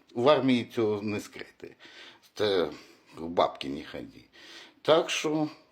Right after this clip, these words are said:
ваше місто буде, блядь, ілі у параші, як мені один казав, блядь, ілі, блядь, на цьому, як там, петушатні. Є в армії аватари, а ви будете просто петухами. Так що думайте, що робите.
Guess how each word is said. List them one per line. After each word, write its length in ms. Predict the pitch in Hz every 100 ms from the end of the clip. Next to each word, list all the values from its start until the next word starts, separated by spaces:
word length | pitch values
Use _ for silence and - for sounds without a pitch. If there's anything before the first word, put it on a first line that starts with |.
| -
ваше 320 | 131 147 156 147
місто 440 | 170 165 - - 98 107
буде, 300 | 131 - 78
блядь, 480 | 71 78 82 101
ілі 140 | 131 120
у 100 | 107
параші, 560 | - 123 123 123 -
як 180 | 76 -
мені 220 | 98 87
один 320 | 82 80 82 82
казав, 460 | 85 76 78 78
блядь, 260 | 76 76 - - - -
ілі, 300 | 135 147 147
блядь, 520 | 143 143 123 135 -
на 140 | 110 107
цьому, 480 | - - 76 71 69 90
як 280 | 101 87 -
там, 160 | 76
петушатні. 840 | 78 113 - 123 - 71 60 - - - - - - -
Є 360 | 101 110 127
в 180 | 120 120
армії 280 | 120 117 123
аватари, 640 | 120 131 131 - 160 156 82
а 80 |
ви 140 | 82 123
будете 440 | 110 101 98 101
просто 440 | 87 - 92 - 95
петухами. 800 | - 90 - - - 65 - - - - - -
Так 180 | 123 123
що 140 | 151
думайте, 680 | 131 123 156 151 98 - 82
що 220 | - 104
робите. 640 | 113 101 - 67 - 64